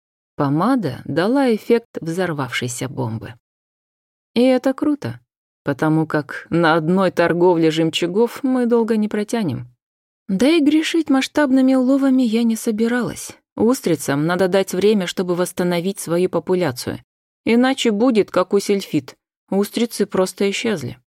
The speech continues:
Ворваться в мир косметической индустрии – самое то, потому как вечному женскому недовольству своей внешностью нет ни конца, ни края.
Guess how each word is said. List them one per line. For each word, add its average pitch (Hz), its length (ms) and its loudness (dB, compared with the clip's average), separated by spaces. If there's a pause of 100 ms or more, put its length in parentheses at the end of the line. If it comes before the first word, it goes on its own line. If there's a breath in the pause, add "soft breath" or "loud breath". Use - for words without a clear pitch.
(840)
Ворваться 233 800 0
в 190 120 0
мир 233 280 4
косметической 165 1040 -4
индустрии – 233 880 0 (340)
самое 240 720 0
то, 135 240 -4 (580)
потому 147 400 0
как 147 180 -2
вечному 151 580 0
женскому 156 500 0
недовольству 151 640 0
своей 143 420 0
внешностью - 800 -4
нет 285 380 2
ни 196 140 0
конца, 139 440 -4
ни 151 160 -4
края. 127 440 -8